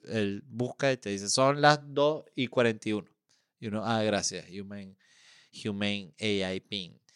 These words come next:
Entonces el carajo hizo la reseña, él hace muy buenas reseñas tecnológicas y básicamente lo volvió mierda. Pero algo que me llamó la atención es que siento que era muy obvio. O sea, yo recuerdo ver el video de lanzamiento del producto.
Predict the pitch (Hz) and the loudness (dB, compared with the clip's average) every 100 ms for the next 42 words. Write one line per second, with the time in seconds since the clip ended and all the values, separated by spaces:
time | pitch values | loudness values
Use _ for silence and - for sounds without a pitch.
0 | - - - - 131 123 135 127 - 165 | -20 -20 -20 -2 0 2 2 2 4 6
1 | 160 139 127 127 147 180 175 156 147 - | 6 8 10 10 6 6 8 6 6 4
2 | 156 127 139 131 117 120 - 139 143 156 | 4 4 0 4 4 4 4 2 4 4
3 | 156 151 147 147 131 123 127 156 131 110 | 6 6 4 2 2 0 2 0 2 4
4 | 113 165 151 104 95 - 151 123 110 127 | 6 6 6 6 6 2 0 0 4 6
5 | 135 110 107 107 123 127 107 107 131 _ | 6 6 4 2 2 2 2 0 -4 _
6 | - - - _ _ _ - 139 135 135 | -20 -20 -20 _ _ _ 8 10 12 12
7 | 139 160 180 170 147 139 147 156 170 160 | 10 4 4 4 6 8 6 6 0 2
8 | 170 147 135 135 123 - 151 175 165 180 | 2 2 0 -2 -2 0 0 2 2 2
9 | 170 151 160 175 175 175 180 120 95 87 | 8 8 8 6 4 10 12 12 6 0
10 | - 139 123 127 147 165 175 175 175 170 | 6 8 8 6 6 4 4 6 6 6
11 | 175 151 127 123 151 165 143 120 117 120 | 6 6 8 8 10 10 8 6 0 2
12 | 120 127 160 156 113 98 95 104 110 165 | 2 4 6 8 8 6 2 2 8 8
13 | 143 _ 71 | 6 _ -14